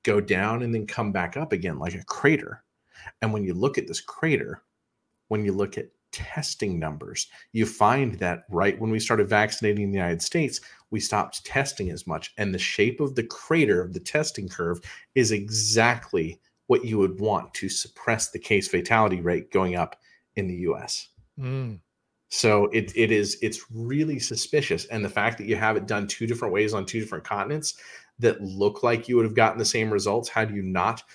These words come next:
Speaker 1: suppressed the testing, that's pretty suspicious.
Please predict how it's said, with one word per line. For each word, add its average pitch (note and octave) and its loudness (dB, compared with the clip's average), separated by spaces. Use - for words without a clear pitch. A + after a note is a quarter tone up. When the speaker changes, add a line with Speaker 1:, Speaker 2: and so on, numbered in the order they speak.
Speaker 1:
suppressed A#2+ -2
the A#2+ -8
testing, C#3+ -4
that's G#2 -2
pretty F#2 0
suspicious. - -4